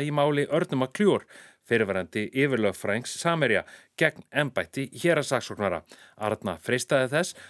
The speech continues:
að fá stöðu sína sem sakborningur í Namibíu rannsókn héraðssaksóknara fellda úr gildi. Dómurinn þótti túlka vanhæfisreglu dómara mjög þröngt og gera mjög strangar kröfur um hæfi dómara. Hann taldi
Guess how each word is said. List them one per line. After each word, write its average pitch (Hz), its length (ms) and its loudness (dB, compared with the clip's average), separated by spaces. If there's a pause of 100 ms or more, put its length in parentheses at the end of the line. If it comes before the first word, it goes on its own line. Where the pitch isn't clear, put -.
að - 140 -2
fá 147 160 6
stöðu 156 340 4
sína 160 240 0
sem 110 160 -4
sakborningur 151 800 -2
í 98 140 0
Namibíu 127 560 0
rannsókn 135 480 -2
héraðssaksóknara 160 720 0 (380)
fellda 156 340 0
úr 143 160 -2
gildi. 175 380 2 (680)
Dómurinn 202 460 4 (100)
þótti 180 400 2
túlka - 380 0 (100)
vanhæfisreglu 139 920 0 (100)
dómara 147 380 2 (340)
mjög 110 300 2
þröngt 185 340 0 (160)
og - 160 -12
gera 156 240 2
mjög 147 240 0
strangar 170 560 0
kröfur 117 480 0
um 113 80 -2
hæfi 98 320 -2
dómara. 139 460 2 (420)
Hann 107 160 0
taldi 117 380 2